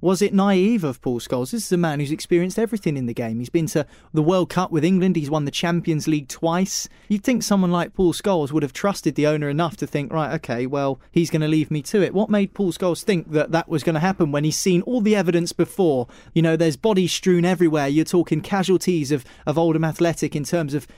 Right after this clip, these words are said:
in that managerial hot seat. I mean, wh-, why did Paul Scholes think that all of a sudden that the owner was gonna change his ways?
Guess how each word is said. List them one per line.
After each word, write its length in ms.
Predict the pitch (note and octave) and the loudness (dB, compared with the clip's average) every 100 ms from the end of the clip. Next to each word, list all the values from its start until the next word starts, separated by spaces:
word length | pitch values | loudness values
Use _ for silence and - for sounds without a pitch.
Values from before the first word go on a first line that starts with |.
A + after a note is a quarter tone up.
| _ - | _ -4
in 160 | D3+ | 0
that 180 | D#3+ E3 | 0 0
managerial 640 | D#3+ D#3+ C#3+ E3 D3+ D3+ | 0 0 2 2 2 0
hot 240 | D3+ F3 - | 0 -4 -4
seat. 260 | B2+ B2 | -4 -4
I 60 | - | -2
mean, 180 | E3+ F3 | -2 -2
wh-, 120 | A3 G3 | -4 -4
why 180 | G#3 | -2
did 160 | G#3 G3 | -2 -2
Paul 160 | G#3 F#3+ | -6 -4
Scholes 280 | F#3+ F#3+ | -4 -4
think 220 | - F#3 D#3 | 0 -2 0
that 120 | D#3+ | 0
all 160 | E3+ | 0
of 80 | D#3+ | 0
a 40 | D#3 | -2
sudden 360 | F3+ D#3+ D#3+ | -4 -2 0
that 140 | D#3 - | 0 0
the 120 | D#3 | 2
owner 180 | E3 D#3+ | 2 2
was 140 | D3+ | 0
gonna 180 | F3 D3+ | 0 -2
change 320 | - F3+ D3+ | 0 0 0
his 100 | C#3+ | -2
ways? 440 | E3 E3 E2 - | -2 -2 -8 -18